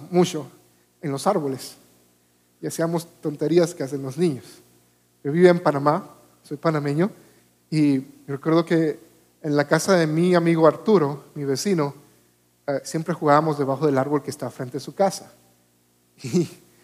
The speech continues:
Y en una ocasión se nos ocurrió subir una piedra grande al árbol.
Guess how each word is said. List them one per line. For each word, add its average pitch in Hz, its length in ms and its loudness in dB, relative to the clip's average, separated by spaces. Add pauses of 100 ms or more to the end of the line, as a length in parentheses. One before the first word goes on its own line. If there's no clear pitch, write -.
(160)
Y - 40 -10
en 156 80 -2
una 196 160 2
ocasión 175 560 -2
se - 160 -4
nos 151 180 -4
ocurrió 165 500 2
subir 165 380 0
una 165 240 2
piedra 160 420 4 (400)
grande 147 400 -2 (920)
al 147 140 0
árbol. 175 340 4